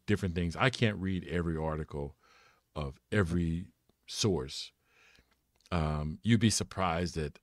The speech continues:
you know, the information that flies between the three of us. And,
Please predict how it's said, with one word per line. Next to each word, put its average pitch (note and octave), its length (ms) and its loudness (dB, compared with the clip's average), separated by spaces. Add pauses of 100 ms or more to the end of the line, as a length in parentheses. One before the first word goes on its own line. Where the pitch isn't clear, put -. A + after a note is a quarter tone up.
(140)
you F2+ 80 -4
know, C#2+ 160 -4
the C#2+ 140 -8
information F2+ 580 -2
that D2+ 120 -6
flies E2+ 340 -4
between F2+ 440 -2
the D#2+ 40 -6
three E2 240 -4
of D2+ 100 -4
us. D2+ 300 -6 (640)
And, D2+ 640 0